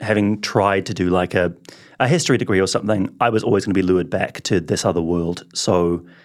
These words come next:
my logic was, "Why don't I just try and get as good at it as possible?" and Toi as an incubator seemed like a good idea.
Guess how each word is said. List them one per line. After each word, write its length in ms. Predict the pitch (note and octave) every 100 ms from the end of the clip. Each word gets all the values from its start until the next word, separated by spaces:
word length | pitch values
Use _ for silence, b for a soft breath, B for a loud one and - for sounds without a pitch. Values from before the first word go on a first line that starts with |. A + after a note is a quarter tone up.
| B B _
my 80 | A2
logic 360 | G#2+ A#2+ A#2+
was, 180 | G2+ F#2
"Why 160 | F#2+ A2
don't 140 | A2
I 80 | A2
just 160 | G2 -
try 160 | G2+
and 100 | F#2
get 120 | G#2
as 120 | F#2 - _ _ _ _ _ _ _
good 320 | - B2+ A2+ -
at 180 | G2+ F#2
it 140 | -
as 120 | G#2
possible?" 580 | - F#2+ - G#2 A2+ - b b b b -
and 360 | G2 F#2 F2+ -
Toi 180 | A2 F#2+
as 80 |
an 80 | F#2+
incubator 340 | G2+ F#2 F2+ F2
seemed 200 | A2+ F#2+
like 120 | F2+
a 40 |
good 160 | F#2 G2
idea. 440 | F2+ G2 F2 E2+